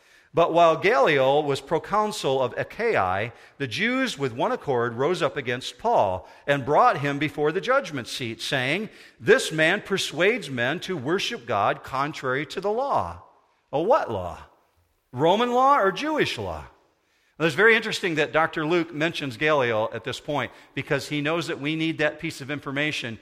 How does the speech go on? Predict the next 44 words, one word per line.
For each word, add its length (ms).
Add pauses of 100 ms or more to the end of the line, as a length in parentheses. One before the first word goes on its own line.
(100)
in 140
order 180
to 120
understand 480
what's 160
going 260
on 240
here. 240 (420)
Because 260
Gallio 420
has 140
just 280
been 240
made 580
proconsul. 640
He's 200
new 300
to 140
the 160
area. 400 (320)
Matter 180
of 60
fact, 200
Roman 300
history 340
says 300
that 140
he 100
was 180
made 320
proconsul 760 (220)
in 180
fifty-one 840
A 220
D, 340
and 120
he 100
served 400
for 180
a 40
couple 280
of 60
years 380
there. 280